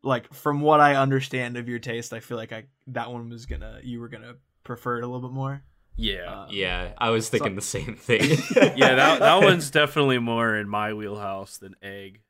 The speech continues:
Speaker 2: I mean, I like Egg. I think that you guys hit the nail right on the head that, like, this album's, like, bookended very well. But it's bookended safely, in my opinion.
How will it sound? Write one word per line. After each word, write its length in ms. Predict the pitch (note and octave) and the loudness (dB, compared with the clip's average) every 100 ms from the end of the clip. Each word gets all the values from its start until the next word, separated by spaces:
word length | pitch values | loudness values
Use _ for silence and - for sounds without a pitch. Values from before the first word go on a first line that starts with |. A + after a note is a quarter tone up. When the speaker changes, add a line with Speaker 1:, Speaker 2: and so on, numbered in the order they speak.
| _ | _
Speaker 2:
I 80 | A#2+ | -4
mean, 120 | A#2+ | -2
I 80 | A#2 | 0
like 300 | C#3+ C#3 D#3 | 2 2 2
Egg. 440 | C#3+ B2+ C3 A#2+ - G#2 | 2 2 0 -4 -16 -10
I 160 | G#2+ | -8
think 300 | A2 A#2 G#2+ | -10 -14 -14
that 280 | G2+ G2 F#2+ _ _ _ _ _ _ _ | -14 -14 -16 _ _ _ _ _ _ _
you 140 | A#2+ | -6
guys 260 | B2+ C#3+ C3+ | 2 4 4
hit 120 | C3 | -2
the 60 | A2+ | -4
nail 180 | A#2 A#2 | -2 -2
right 140 | A2 | -2
on 100 | G2+ | -4
the 60 | F#2+ | -4
head 280 | A2+ A2 G#2 | -2 -2 -6
that, 100 | F2 | -10
like, 280 | G2 F#2+ - | -10 -12 -10
this 180 | G#2 | -6
album's, 400 | G#2+ G#2 G#2+ G2+ | -2 -2 -4 -12
like, 260 | G2+ F#2+ G2 | -12 -14 -10
bookended 540 | G#2+ G#2 A2 A2+ A#2 A2+ | -8 -6 -6 -6 -8 -6
very 280 | A#2+ B2 | -4 -4
well. 440 | B2 B2+ C3 C#3 C#3+ - - _ _ _ _ _ _ _ _ _ _ _ _ _ _ _ | -6 -4 -4 -6 -12 -20 -20 _ _ _ _ _ _ _ _ _ _ _ _ _ _ _
But 440 | B2+ A2 G2+ F#2 - | -6 -4 -4 -6 -8
it's 180 | A#2+ G#2+ | -10 -8
bookended 560 | - B2+ C#3 A#2+ G#2 | -4 -2 0 -2 -2
safely, 680 | - - G#2+ G2+ - F#2+ F2+ | -6 -8 -6 -6 -8 -16 -16
in 100 | E2 | -18
my 160 | E2 D#2 | -20 -20
opinion. 440 | _ E2+ D2 C2 | _ _ _ _